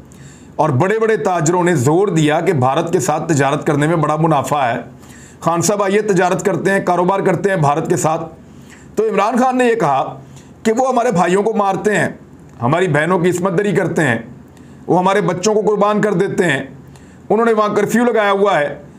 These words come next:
वो पैलेट बुलेट्स मार के अंधा कर देते हैं, वो इतने जालिम हैं, फाशिस्ट हैं।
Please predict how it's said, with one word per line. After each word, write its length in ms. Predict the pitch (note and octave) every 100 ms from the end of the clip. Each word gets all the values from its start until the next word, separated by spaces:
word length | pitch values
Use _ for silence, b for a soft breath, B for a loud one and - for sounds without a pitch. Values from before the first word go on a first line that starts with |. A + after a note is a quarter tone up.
| -
वो 120 | E3+
पैलेट 340 | G#3 G#3 A3 A3+
बुलेट्स 320 | F#3+ A3+ E3+
मार 220 | F#3+ F#3+
के 100 | -
अंधा 280 | A3 G#3 A3
कर 160 | A3+ A3+
देते 280 | G#3 G3+ G3+
हैं, 220 | D#3 B2+ - B B B B -
वो 120 | G#3
इतने 240 | G#3+ A3
जालिम 400 | F3+ - F#3 A3+
हैं, 60 | A3+
फाशिस्ट 520 | - F#3+ F#3+ - - G#3+
हैं। 160 | F#3+